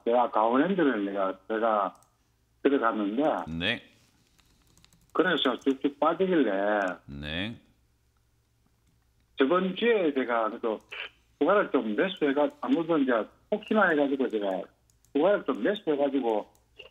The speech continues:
Speaker 1: 좀 가까 생각하다가 제가 일단은
Speaker 2: 음.
Speaker 1: 기다리고 있는데.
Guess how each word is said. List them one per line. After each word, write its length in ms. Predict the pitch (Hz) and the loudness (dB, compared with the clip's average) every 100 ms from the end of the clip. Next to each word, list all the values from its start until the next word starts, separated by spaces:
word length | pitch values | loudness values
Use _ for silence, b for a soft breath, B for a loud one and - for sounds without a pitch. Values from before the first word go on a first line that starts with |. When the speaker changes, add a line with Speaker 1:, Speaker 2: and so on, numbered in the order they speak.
| - | -4
Speaker 1:
좀 260 | 139 139 131 | 2 2 4
가까 720 | 101 147 - 175 143 123 - | 4 2 2 2 4 2 -2
생각하다가 840 | 175 180 190 - 208 226 196 160 | -4 0 0 0 2 2 4 2
제가 420 | 131 117 113 104 92 - _ _ _ - | 0 -2 0 0 -2 -8 _ _ _ -2
일단은 640 | 143 143 156 139 104 95 _ _ _ _ _ _ _ - | 0 2 4 2 0 -8 _ _ _ _ _ _ _ -18
Speaker 2:
음. 260 | 76 71 - | -14 -12 -4
Speaker 1:
기다리고 380 | 131 160 202 123 | 0 2 0 -4
있는데. 360 | 98 107 104 | -6 -10 -8